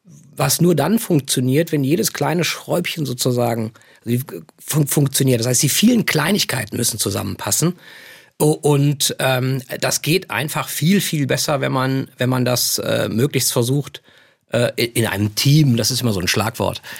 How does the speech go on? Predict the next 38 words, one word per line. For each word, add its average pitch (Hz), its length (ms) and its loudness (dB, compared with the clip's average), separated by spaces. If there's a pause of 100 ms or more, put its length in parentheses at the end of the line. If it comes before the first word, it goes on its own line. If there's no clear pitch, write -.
(140)
aber, 120 320 0
äh, 120 140 -2
im 107 180 -4
Team 156 200 0
zu 139 180 0
machen 117 380 -2
und, 123 340 -4
äh, - 320 -2
sich 120 180 -4
da, 107 340 0
äh, - 200 -8
sozusagen, 117 720 -4
äh, - 420 -8
zu 123 160 0
bemühen, 147 540 4 (460)
ähm, 127 280 2
dann 117 240 -2
auch - 360 -2 (140)
Interessen 139 460 -2
auszugleichen. 117 960 -2 (280)
Äh, - 140 -2
es 107 80 -8
gibt 131 200 -2
durchaus 127 280 0
widerstreitende 117 540 -2
Interessen - 320 -4
in - 80 -2
unserem 117 260 0
Unternehmen, 127 600 0
aber 110 180 0
auch - 80 -2
zwischen 123 240 -2
unser, 117 280 -2
unserem 120 280 -2
Unternehmen 113 420 -2
und 113 140 -6
der 107 60 -2
Politik. 107 600 -4